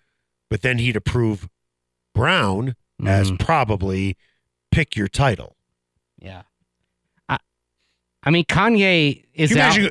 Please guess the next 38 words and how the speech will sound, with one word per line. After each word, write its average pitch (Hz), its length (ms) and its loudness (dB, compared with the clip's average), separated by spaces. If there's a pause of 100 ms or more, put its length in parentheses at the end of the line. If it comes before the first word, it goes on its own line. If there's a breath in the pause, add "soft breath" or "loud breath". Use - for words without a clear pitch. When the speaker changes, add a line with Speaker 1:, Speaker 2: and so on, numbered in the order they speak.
Speaker 1:
can 233 120 0
you 262 40 4
imagine 196 180 4
going 226 160 4
from 294 100 4
Speaker 2:
Kanye's 214 260 4
out 196 240 4
there 185 220 4
in 165 80 4
some 175 340 2
ways, 147 220 2
but 147 120 2
I 156 80 4
would 147 160 2
mu-, 151 100 2
have 139 240 2
much 156 300 2
less 156 240 2
of 135 160 -4
prob-, 139 360 0
a 127 180 -2
problem 135 340 0
with 110 160 0
him 123 400 2 (420)
than 123 280 4
with 120 140 2
Antonio 113 480 0
Brown. 101 360 0 (1200)
Speaker 1:
You'd - 60 -10
Speaker 2:
Running 131 140 4
Speaker 1:
have 123 220 0
Speaker 2:
the 110 60 -4
Speaker 1:
less 143 240 2
of 131 60 -2
a - 20 -8
problem 113 240 2
with 95 120 -6
Kanye. 104 400 -4